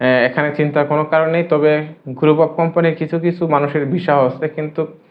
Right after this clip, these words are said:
আপনার সকলের ভিসা হচ্ছে না। আপনার সব কিছু ঠিক থাকার পরও বর্তমান আপনার ভিসা দিচ্ছে না। আর যারা ফেক ওয়ার্ক পারমিট, বাংলাদেশে তো এত ফেক ওয়ার্ক পারমিট, আমি বলে বুঝাইতে পারবো না ভাই। আপনারা এই বিষয়টা নিয়ে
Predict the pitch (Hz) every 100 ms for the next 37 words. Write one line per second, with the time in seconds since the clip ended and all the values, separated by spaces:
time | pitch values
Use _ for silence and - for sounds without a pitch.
0 | _ _ _ - 127 139 135 147 160 156
1 | 135 131 127 123 120 120 131 147 - 170
2 | 175 170 170 - 160 - 156 151 156 165
3 | 170 151 147 135 131 131 143 170 185 -
4 | - _ _ _ _ _ - 120 135 143
5 | 170 160 180 180 127 117 117 123 127 131
6 | 143 160 - 170 175 160 156 147 139 127
7 | 127 143 151 156 165 170 143 - - 170
8 | 170 165 160 156 156 151 160 139 123 120
9 | 117 151 151 160 147 131 131 131 123 113
10 | 117 117 117 135 135 - 151 147 147 143
11 | 151 147 156 160 165